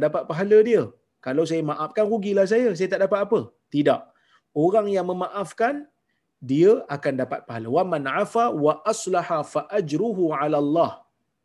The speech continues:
Ya, sesiapa yang memaafkan dan sesiapa yang memperbaiki, aslah. Siapa yang memperbaiki,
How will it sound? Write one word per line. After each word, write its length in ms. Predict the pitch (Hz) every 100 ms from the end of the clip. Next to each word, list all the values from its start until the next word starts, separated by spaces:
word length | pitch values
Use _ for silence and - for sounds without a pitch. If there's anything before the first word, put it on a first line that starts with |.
| _ _ _ _ _
Ya, 180 | 113 135 170
sesiapa 720 | 160 151 180 175 175 262 220
yang 240 | 180 170
memaafkan 800 | 165 175 175 185 175 - 160 104 - _ _ _ _
dan 180 | 156 180
sesiapa 580 | 160 185 180 208 202 - 247
yang 160 | 220
memperbaiki, 960 | 202 214 185 202 196 220 208 196 123 - _
aslah. 420 | 220 220 214 175 - - _ _ _ _
Siapa 480 | - 160 180 - 269
yang 240 | 262 233 226
memperbaiki, 800 | 214 208 208 220 - 139 104